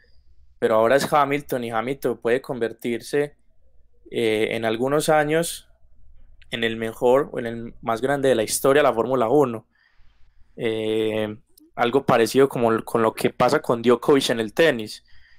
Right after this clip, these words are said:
Yo creo que este parate, eh, le,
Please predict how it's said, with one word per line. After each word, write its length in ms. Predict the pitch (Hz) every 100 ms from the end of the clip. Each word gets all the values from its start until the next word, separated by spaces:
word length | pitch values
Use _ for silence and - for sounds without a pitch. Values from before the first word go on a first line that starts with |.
| - - _
Yo 140 | 123
creo 100 | 139
que 80 | 160
este 220 | 151 170
parate, 680 | - 135 127 139 139 165 160 - - _ - - -
eh, 520 | 120 117 113 117 117 - - - - - -
le, 280 | 117 117